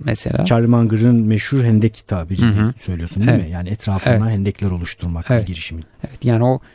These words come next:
Speaker 1: hem müşteriyi yakalamak için hem de o rakiplerden kaçmak için bazı yeteneklere
Speaker 2: Hı hı.
Speaker 1: sahip olmamız lazım.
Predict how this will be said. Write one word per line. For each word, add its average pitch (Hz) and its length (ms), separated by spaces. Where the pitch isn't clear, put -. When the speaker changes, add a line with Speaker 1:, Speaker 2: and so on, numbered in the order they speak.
Speaker 1:
hem 143 300
müşteriyi 143 480
yakalamak 147 420
için - 180
hem 131 200
de 135 40
o 131 100
rakiplerden 123 500
kaçmak 123 360
için 165 220
bazı 123 300
yeteneklere 117 420
Speaker 2:
Hı 120 40
hı. 123 80
Speaker 1:
sahip 110 240
olmamız 113 360
lazım. 139 360